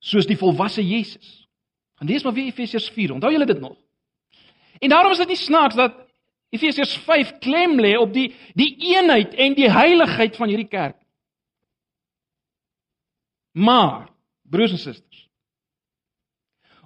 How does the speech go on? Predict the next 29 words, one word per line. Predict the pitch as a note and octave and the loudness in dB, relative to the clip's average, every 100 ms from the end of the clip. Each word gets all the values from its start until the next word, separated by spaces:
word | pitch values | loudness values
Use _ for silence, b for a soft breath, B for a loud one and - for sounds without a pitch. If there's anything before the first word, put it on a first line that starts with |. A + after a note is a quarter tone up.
| - | 0
ons | C4 G3+ | 2 4
mag | A3+ C4+ - C4+ | 4 2 0 -6
nie | |
vergeet, | - - D#3 A#2+ _ | -8 -8 -8 -8 _
as | E3+ B3+ | -10 -8
ons | B3 | -2
praat | A#3+ A#3+ A#3 | 2 2 0
van | A3+ | -4
die | |
kerk, | F#3 D#3+ G3+ | 0 0 2
mag | A#3+ | 2
ons | A#3+ | 2
nooit | A#3 C4 E4 E4+ | 4 4 2 -2
vergeet | C4 - F#3+ | -8 -4 0
dat | F#3 A#3 | 0 -2
die | - | 0
kerk, | E3+ G#3 - F3 | 2 2 2 -2
en | E3 | -2
ons | D#3 D#3 | -4 -2
weet | G3+ G3+ | -2 0
nou, | G3+ A#3 | 0 -2
uh, | - - _ - D3+ D#3 - - _ - | -6 -20 _ -2 0 0 -2 -12 _ 0
elke | G3+ G#3 - | 0 2 0
plaaslike | A3 G3+ G3+ A3 G#3 | 4 6 4 2 -2
gemeente | G3 F#3 G3 G3+ | 0 2 2 0
is | G3 - | -2 -2
volkome | F3+ - G3+ G3 G3+ G3+ G3+ | -4 -4 0 4 4 0 0
kerk, | F#3+ - - | 0 -2 -8
ekklesia. | - - F#3 F3 F#3+ F#3 | -16 -8 -8 -6 -8 -8